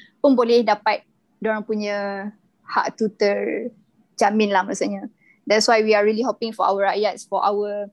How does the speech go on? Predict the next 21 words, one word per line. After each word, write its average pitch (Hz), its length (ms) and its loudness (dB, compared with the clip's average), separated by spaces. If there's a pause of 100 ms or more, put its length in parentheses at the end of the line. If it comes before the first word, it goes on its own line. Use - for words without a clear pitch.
(320)
medical 202 320 -4
personnel, 202 400 0
our 202 160 4
specialist, 220 480 0
our 196 160 2
H 233 240 0
O 220 80 6
D 208 260 -4
untuk 208 380 -2 (720)
turut 214 240 4
sama 220 640 -2 (480)
kiranya 214 400 -2
support - 400 -2
us, 240 320 -4 (240)
because 233 400 -4
we 240 160 2
are 220 80 2
not 220 240 -2
doing 226 400 -4
this 226 400 -6
for 202 400 4